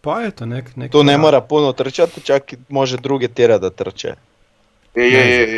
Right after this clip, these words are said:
Speaker 3: je, da mu izvuku snimku njegovih igara, njegovi igrači, pa kažu, „Treneru, kako ste vi tako?” Ne
Speaker 1: Da,
Speaker 3: može.
Speaker 1: da, onda, onda možemo se vratiti na ovog prošlog
Speaker 3: Znači, on
Speaker 1: sportskog-
Speaker 3: prenijet na svoje igrače.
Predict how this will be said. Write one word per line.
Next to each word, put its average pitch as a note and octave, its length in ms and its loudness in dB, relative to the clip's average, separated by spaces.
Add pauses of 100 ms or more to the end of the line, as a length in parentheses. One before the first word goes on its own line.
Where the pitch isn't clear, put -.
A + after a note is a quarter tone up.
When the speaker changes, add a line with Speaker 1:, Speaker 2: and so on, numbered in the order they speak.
Speaker 3:
je, G#2 160 -4
da G#2+ 160 0
mu A2 100 -4
izvuku G#2+ 400 -8
snimku G2 400 -10
njegovih F2 400 -6
igara, D#2+ 340 0 (800)
njegovi E2 280 -4
igrači, D2 360 0
pa - 120 -18
kažu, E2+ 220 -2
„Treneru, E2 360 -4
kako - 200 -12
ste - 120 -16
vi C#2+ 160 -10
tako?” - 340 -14 (1120)
Ne D#3+ 80 -4
Speaker 1:
Da, - 20 0
Speaker 3:
može. C3+ 200 0 (200)
Speaker 1:
da, D3 340 -2
onda, F#3+ 280 2
onda F#3+ 280 2
možemo F#3+ 340 4
se E3+ 160 -2
vratiti E3+ 340 6
na D#3 100 6
ovog D#3+ 180 2
prošlog D#3 420 2
Speaker 3:
Znači, B2 260 4
on B2 60 8
Speaker 1:
sportskog- - 80 2
Speaker 3:
prenijet A#2 340 4
na F2+ 160 -4
svoje F2+ 340 -2
igrače. D#2 300 -2